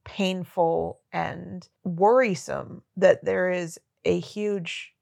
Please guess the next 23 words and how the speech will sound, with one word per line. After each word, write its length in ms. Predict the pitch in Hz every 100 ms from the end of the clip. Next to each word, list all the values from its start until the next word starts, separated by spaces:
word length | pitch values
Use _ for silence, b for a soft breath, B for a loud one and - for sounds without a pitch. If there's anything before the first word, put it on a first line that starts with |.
| _ -
rain 380 | 180 196 214 214
cloud 380 | - 160 156
over 280 | - 185 180
the 160 | 175 170
entire 580 | 160 - - 196 190 170
company 580 | - 190 185 170 156
right 300 | - - -
now 440 | 165 160 - - - -
where 640 | 202 185 180 175 165 131 _ -
no 320 | 190 190 190
one 340 | 180 185 180
knows 640 | 175 170 170 170 - - _ -
if 220 | 180 175
they 180 | 175 180
will 200 | 170 175
have 420 | 165 170 160 160 -
a 60 | 160
job 440 | - 170 170 160 - -
in 120 | 165
a 60 | -
week. 360 | - - - _
I 120 | 170
don't 340 | 170 175 175